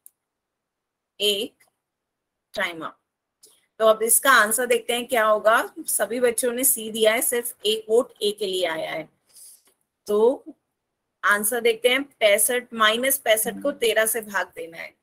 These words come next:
तो minus, ऊपर क्या है आपका? Minus, नीचे क्या है? Plus। तो दोनों के चिन्ह भिन्न भिन्न है। जब दोनों के चिन्ह भिन्न होते हैं, तो अंतिम चिन्ह क्या आता है? माइनस का।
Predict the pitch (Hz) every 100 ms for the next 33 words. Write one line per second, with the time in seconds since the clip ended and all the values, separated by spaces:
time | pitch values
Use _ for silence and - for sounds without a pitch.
0 | _ 208 214 202 202 220 254 294 - -
1 | - _ 220 208 240 240 240 247 254 254
2 | 269 294 440 233 202 196 214 311 - 214
3 | 208 208 247 247 240 285 466 _ 202 165
4 | 160 - - _ - _ - 208 208 220
5 | 247 254 262 262 254 262 254 247 254 262
6 | 262 285 339 _ _ _ _ _ - 233
7 | 214 226 233 247 277 277 254 254 262 247
8 | 240 262 262 247 233 247 247 262 247 254
9 | 247 240 240 285 453 285 214 202 202 180
10 | - 175 160